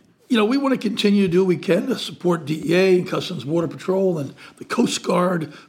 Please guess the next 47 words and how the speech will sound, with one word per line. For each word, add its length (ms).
who's 140
involved 420
in 80
this. 260
And, 240
uh, 400
we 80
need 140
to 40
continue 480
to 60
do 100
those 240
things, 400
but 80
we're 100
not 180
going 160
to 80
interdict 460
our 100
way 200
out 100
of 80
this 140
crisis. 540
I 40
just 200
came 180
from 200
a, 20
uh, 380
Homeland 480
Security 520
briefing 540
in 80
the 80
sciff. 540
It's 340
simple. 520
I 140
mean, 160
they're 100
talking 320
about 140
how 100
many 420